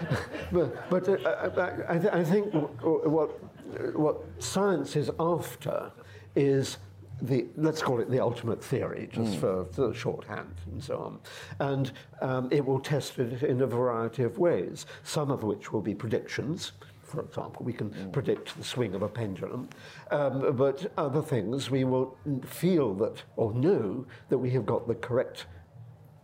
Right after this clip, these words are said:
Speaker 1: explanation,
Speaker 2: Mm.
Speaker 1: but can still make no, um, predictions because it's simply too complicated.
Speaker 2: Oh, it's okay, prediction. What about explanation? I mean, could you prob-,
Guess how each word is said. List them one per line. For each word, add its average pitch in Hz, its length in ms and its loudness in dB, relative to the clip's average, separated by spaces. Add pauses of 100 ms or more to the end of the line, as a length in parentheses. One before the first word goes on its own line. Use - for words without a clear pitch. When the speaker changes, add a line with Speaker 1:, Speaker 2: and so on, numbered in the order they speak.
(240)
Speaker 1:
explanation, 139 840 0
Speaker 2:
Mm. 95 240 -4 (140)
Speaker 1:
but 131 180 2
can 139 340 0 (200)
still 165 400 2
make 123 320 2
no, 131 340 2 (720)
um, 131 500 2
predictions 127 560 -2
because 143 300 2
it's 143 160 2
simply 165 260 0
too 131 160 -4
complicated. 131 640 -4
Speaker 2:
Oh, 165 120 2
it's 180 200 2
okay, 208 200 4
prediction. 170 360 2
What 190 80 4
about 196 160 2
explanation? 180 720 2
I 98 40 6
mean, 117 120 2
could 170 160 2
you 202 80 4
prob-, 190 280 2